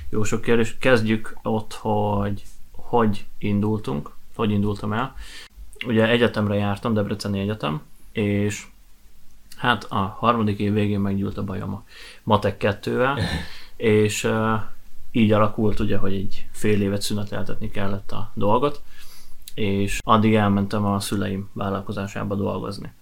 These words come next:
Speaker 1: Viszont az ilyen elég kemény fizikai munka volt, tehát így három-négy hónapot dolgoztam ott, de kb. végig azon járt az eszem, hogy, hogy, ö,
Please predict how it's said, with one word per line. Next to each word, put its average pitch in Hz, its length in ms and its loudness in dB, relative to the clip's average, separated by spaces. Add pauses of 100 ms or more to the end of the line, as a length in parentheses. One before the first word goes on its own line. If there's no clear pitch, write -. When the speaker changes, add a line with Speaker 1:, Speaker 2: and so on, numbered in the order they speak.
(160)
Speaker 1:
Viszont 113 500 2
az 110 180 -2
ilyen 117 180 2
elég 117 280 2 (160)
kemény 113 340 2
fizikai 107 440 0
munka 104 300 0
volt, 110 220 4
tehát 104 160 -4
így 101 260 -6
három-négy 107 480 0
hónapot 104 360 -2
dolgoztam 104 500 2
ott, - 200 4 (420)
de - 380 0 (520)
kb. 127 200 6
végig 117 400 4
azon 113 220 4
járt 101 220 0
az 107 80 -2
eszem, 117 320 0
hogy, 101 300 -2 (400)
hogy, 101 340 -2
ö, 101 240 0